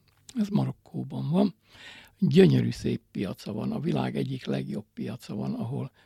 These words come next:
mindent lehet kapni, meg mindenféle mutatványok is vannak. És megközelített két asszony azzal, hogy valamit nekem ajándékoznak, nem tudom, karperecet vagy tárcát, már nem is tudom, mert nagyon megzavarította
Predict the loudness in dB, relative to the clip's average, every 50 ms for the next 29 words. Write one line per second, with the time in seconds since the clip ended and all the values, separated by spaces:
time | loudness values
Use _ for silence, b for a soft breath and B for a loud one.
0 | b b -6 -4 -4 -2 -2 -4 -6 -8 -8 -8 -10 -10 -10 -10 -6 -6 -6 -6
1 | _ -4 -4 -2 -2 -4 -4 -2 0 2 2 2 2 -2 -4 -6 -6 -6 -4 -2
2 | 0 0 0 0 -2 -8 -8 -8 -12 -10 -10 -10 -12 -12 -12 -12 -12 -10 -10 -10
3 | -8 -8 -10 -10 -12 _ _ _ _ _ -6 -4 -4 -4 -4 -6 -6 -8 -10 -10
4 | -8 -4 0 0 0 -2 _ _ _ _ _ -10 -6 -6 -4 -2 -2 -2 -2 -4
5 | -4 -4 -4 -6 -6 -6 _ -16 -10 -8 -8 -8 -8 -8 -10 -10 -10 -10 -10 -4
6 | -2 0 0 0 0 -2 -4 -6 -6 -6 -6 -6 -4 -4 -4 -4 -4 -4 -4 -6
7 | -6 -10 _ _ _ -10 -8 -6 -4 -4 -6 -6 -8 -10 -10 -10 -8 -8 -8 -8
8 | -8 -8 -8 -10 -10 -10 -10 -10 -12 -12 -12 -14 -14 -12 -12 -14 -16 -16 _ _
9 | _ _ _ -20 -20 _ -16 -12 -12 -10 -10 -10 -10 -12 -12 -12 -12 -12 -14 -12
10 | -10 -8 -8 -8 -8 -10 _ -10 -10 -8 -8 -8 -8 -8 -8 -8 -12 -14 -14 -14
11 | -18 B B B B B B B _ -6 -4 -4 -4 -4 -6 -6 -8 -8 -6 -4
12 | -4 -2 0 2 2 2 0 -2 -4 -8 -6 -4 -2 -2 -2 -2 -4 -6 -8 -6
13 | -6 -4 -4 -6 -6 -6 -8 -8 -8 -8 -8 -8 -6 -8 -8 -10 -10 -10 -12 -14
14 | _ _ -16 -16 -16 -16